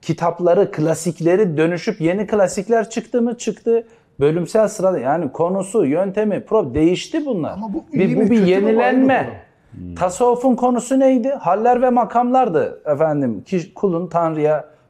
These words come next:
Speaker 1: doğru yolculuğundaki. Şimdi ne oldu? Konu değişti. Yani varlık olmak bakımından
Speaker 2: Ha.
Speaker 1: varlık oldu. Muhatabı kimdi? Fıkıhtı. E şimdi felsefe oldu. Dili değişti, felsefileşti, değil mi? Problemleri değişti.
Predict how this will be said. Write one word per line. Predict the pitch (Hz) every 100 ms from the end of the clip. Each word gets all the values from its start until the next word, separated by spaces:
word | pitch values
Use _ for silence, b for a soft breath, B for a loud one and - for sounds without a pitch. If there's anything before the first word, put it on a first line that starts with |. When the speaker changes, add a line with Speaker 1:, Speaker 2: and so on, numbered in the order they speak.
| _
Speaker 1:
doğru | 143 147 143
yolculuğundaki. | 135 123 127 127 131 123 110 - 90
Şimdi | - - 233 254 247
ne |
oldu? | 208 196 262
Konu | - 170 269 359
değişti. | 285 180 - 107
Yani | 127 175 160
varlık | 131 147 226 208
olmak | 196 196 226 -
bakımından | 139 139 139 143 190 233 - b _
Speaker 2:
Ha. | 143
Speaker 1:
varlık | 147 156 214 262
oldu. | 214 143 85 73 b b 143
Muhatabı | 170 190 185 208 262
kimdi? | - 269 262 277
Fıkıhtı. | - 190 277 254 - 123 - b -
E | 135
şimdi | - 226 220
felsefe | 220 196 - 196 240
oldu. | 285 214 101 71 _ B B 139
Dili | 185 262 254
değişti, | 269 233 - 190
felsefileşti, | 202 185 180 175 180 156 147 - 156
değil | 160 240
mi? | 277
Problemleri | - 190 185 196 185 165 226
değişti. | 220 202 165 - 160